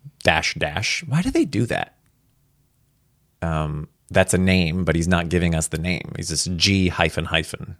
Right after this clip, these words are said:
whatever. "I know G, uh, the prefect police, and shall have no difficulty in obtaining the necessary permission." The permission was obtained, and we proceeded at once to the Rue Morgue.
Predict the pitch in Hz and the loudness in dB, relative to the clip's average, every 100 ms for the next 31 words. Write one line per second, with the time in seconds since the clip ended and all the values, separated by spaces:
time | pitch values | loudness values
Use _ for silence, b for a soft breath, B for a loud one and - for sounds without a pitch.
0 | _ - 69 57 - B B B - 135 | _ -8 -6 -6 -10 B B B 2 6
1 | 160 226 110 92 90 85 139 - 92 87 | 6 6 4 2 2 2 -2 2 4 6
2 | 85 85 87 98 92 110 98 90 _ _ | 6 4 0 -4 4 6 6 2 _ _
3 | _ _ _ _ _ - 151 147 87 78 | _ _ _ _ _ 2 4 6 4 2
4 | - 80 80 101 - - 104 95 95 113 | -4 -4 -2 0 -2 0 2 2 4 6
5 | 104 110 98 123 180 151 - 113 95 - | 6 6 4 4 4 4 2 2 0 0
6 | 95 - 92 87 - 95 87 85 82 85 | -2 -2 0 -2 -2 -2 0 0 0 0
7 | 82 73 - 80 76 78 - 76 - 50 | 2 0 0 0 -2 -8 -8 -6 -6 -8
8 | - _ _ _ _ _ _ _ _ _ | -12 _ _ _ _ _ _ _ _ _
9 | - - B B B B B B B B | -10 -10 B B B B B B B B
10 | B B B B B _ _ _ _ - | B B B B B _ _ _ _ -4
11 | 120 147 160 175 254 277 185 123 104 - | 4 6 6 4 4 4 4 4 4 0
12 | 82 78 98 135 110 101 95 117 117 101 | 0 0 -4 -4 2 4 6 4 4 4
13 | - 165 117 104 98 95 92 107 87 85 | 6 6 6 4 4 2 4 4 4 4
14 | - - 92 85 85 85 87 85 80 65 | 2 2 2 4 4 4 4 4 0 -2
15 | - - | -8 -16